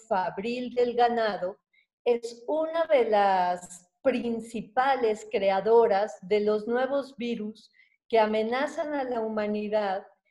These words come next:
y que han logrado que estemos confinados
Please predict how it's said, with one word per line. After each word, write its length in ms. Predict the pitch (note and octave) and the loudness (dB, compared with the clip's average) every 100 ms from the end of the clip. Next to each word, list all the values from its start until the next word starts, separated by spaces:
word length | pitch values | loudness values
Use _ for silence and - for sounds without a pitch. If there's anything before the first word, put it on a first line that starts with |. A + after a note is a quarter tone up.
| _ _ - | _ _ -14
y 180 | B3+ B3 | -12 0
que 140 | D4 | 4
han 180 | E4 E4+ | 4 4
logrado 840 | D#4+ D#4 C#4+ C4+ C4+ C#4 C4 - | 4 4 4 4 4 4 2 -2
que 100 | - | -2
estemos 640 | G#3 - C4 C#4 D4+ D4+ - | -2 0 0 2 2 -2 -4
confinados 1120 | B3 A3 G#3 A3+ G#3+ A#3+ B3 A3 A3+ D4+ - | -2 -2 -4 -8 -2 0 2 0 0 -4 -10